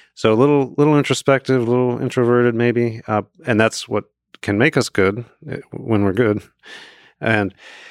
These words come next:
but also that, that may select for people who have some unusual aspects, but you don't have to have all of them. <laughs> There's a lot that can,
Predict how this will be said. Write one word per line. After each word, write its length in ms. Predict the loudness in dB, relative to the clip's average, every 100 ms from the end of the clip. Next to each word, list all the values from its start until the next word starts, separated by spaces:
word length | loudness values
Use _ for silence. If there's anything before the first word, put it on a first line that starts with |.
| -20 _ _
but 120 | 2
also 340 | 2 2 2
that, 240 | 4 2 0 _ _ _ _ _ _ _ _ _ _ _ _ _ -20 -20 -20 _ _
that 380 | -4 -2 -4 -14
may 200 | -2 -2
select 420 | -2 -2 0 -2
for 100 | -4
people 320 | -8 -8 -6 -6
who 120 | -4
have 420 | 0 0 -2 -8 -16 -16
some 440 | -10 -10 -10 -14 -14
unusual 420 | -10 -8 -8 -8
aspects, 340 | -8 -8 -10 -4
but 220 | -4 -4 -10
you 120 | -2 0
don't 100 | 2
have 140 | 0
to 80 | 2
have 240 | 0 0 -6
all 180 | -2 0
of 80 | -2
them. 160 | -6 -10 -14 -14 -16 -20
<laughs> 460 | -20 -20 -20 _
There's 140 | 0 2
a 40 |
lot 200 | 2 2
that 100 | 0
can, 400 | -2 -2 -2 -8